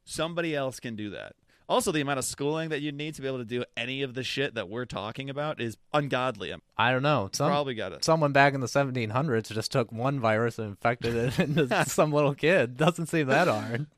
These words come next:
Speaker 1: Well, that guy was just I don't fucking know. Times have changed.
Speaker 2: <laughs>
Speaker 1: But, uh,
Speaker 2: He was
Speaker 1: people
Speaker 2: a
Speaker 1: aren't just fucking
Speaker 2: visionary.
Speaker 1: gr-, he's not, he grabbing one, no one's grabbing just one sick patient, rubbing him on another child, and it was just like, "All right, we'll see what happens."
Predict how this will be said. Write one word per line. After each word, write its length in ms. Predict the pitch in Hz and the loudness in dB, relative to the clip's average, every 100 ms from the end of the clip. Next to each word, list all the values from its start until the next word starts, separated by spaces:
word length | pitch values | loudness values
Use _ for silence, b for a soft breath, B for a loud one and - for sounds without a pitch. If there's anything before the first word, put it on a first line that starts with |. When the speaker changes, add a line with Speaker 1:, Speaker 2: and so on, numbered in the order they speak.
| _ | _
Speaker 1:
Well, 240 | 226 175 | -4 0
that 180 | 180 190 | 2 2
guy 180 | 175 175 | 0 0
was 160 | 156 143 | 0 -2
just 200 | 147 - - _ 60 _ _ - | -8 -12 -20 _ _ _ _ -8
I 180 | 151 127 | -2 -2
don't 180 | 95 | -4
fucking 320 | - - - - - | -8 -16 -16 -20 -20
know. 140 | - 139 _ | -20 -20 _
Times 320 | - 170 156 139 | 0 2 2 -2
have 80 | 110 | -10
changed. 420 | 101 - - - | -10 -10 -18 -14
Speaker 2:
<laughs> 40 | - | -2
Speaker 1:
But, 320 | 135 - 170 | 2 2 0
uh, 140 | 127 - B - | -6 -8 B 2
Speaker 2:
He 100 | 185 | 4
was 100 | 214 | 6
Speaker 1:
people 60 | |
Speaker 2:
a 20 | 165 | 6
Speaker 1:
aren't 120 | 151 | 6
just 140 | 180 160 | 2 2
fucking 140 | 131 95 | 0 0
Speaker 2:
visionary. 160 | 123 107 | -2 -4
Speaker 1:
gr-, 100 | 127 _ b b | -12 _ b b
he's 180 | 180 180 | -2 2
not, 240 | 190 190 | 4 4
he 120 | 175 | 2
grabbing 460 | 160 165 156 143 143 | 2 4 6 4 -2
one, 140 | 143 - | -2 0
no 200 | 170 202 | 4 6
one's 180 | 208 170 | 4 2
grabbing 360 | 170 160 147 147 | 2 4 4 0
just 120 | 131 | -2
one 200 | 139 135 | -2 -2
sick 260 | - 131 | -2 -2
patient, 380 | - 127 123 127 | 0 -2 -2 -8
rubbing 340 | 117 139 139 135 | -2 0 2 0
him 100 | 127 | -2
on 180 | 123 123 | -2 -2
another 320 | 117 117 110 | -2 -4 -6
child, 520 | - 110 101 98 101 | -10 -8 -6 -8 -6
and 120 | 110 | -6
it 40 | 113 | -6
was 100 | 113 | -6
just 160 | 117 | -4
like, 120 | 117 | -4
"All 140 | 151 180 | 0 2
right, 200 | 226 185 | 2 0
we'll 100 | 135 | -2
see 120 | 160 | -2
what 100 | 147 | 2
happens." 520 | 151 170 120 - 147 | 4 2 -2 -6 -4